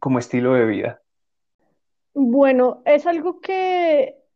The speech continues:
Speaker 2: ha sido muy controvertido. La mayoría de la gente tiene el estereotipo de que los gamers son, eh, vagos que no hacen nada.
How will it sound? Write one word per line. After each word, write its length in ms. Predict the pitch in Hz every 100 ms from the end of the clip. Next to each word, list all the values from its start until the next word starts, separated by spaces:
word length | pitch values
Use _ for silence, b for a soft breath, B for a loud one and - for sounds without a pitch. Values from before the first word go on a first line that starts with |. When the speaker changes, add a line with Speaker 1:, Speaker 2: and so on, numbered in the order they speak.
| -
Speaker 2:
ha 160 | 269
sido 420 | 277 - 302 311
muy 760 | 302 294 311 320 320 311 320 311
controvertido. 1000 | 330 330 311 311 302 254 262 262 269 311
La 120 | 320
mayoría 480 | 285 262 247 240 247
de 100 | 254
la 80 | 285
gente 360 | - 269 262
tiene 240 | 277 269 269
el 80 | 277
estereotipo 960 | 277 294 285 277 277 254 247 - 262
de 220 | 269 269 269
que 180 | 277
los 240 | 254 247 220
gamers 540 | 262 247 247 254 254
son, 640 | - 262 254 247 247 247 B B B
eh, 220 | 269 262 247
vagos 400 | 208 254 262 269
que 120 | 294
no 80 | 240
hacen 240 | 226 247
nada. 320 | 254 233 247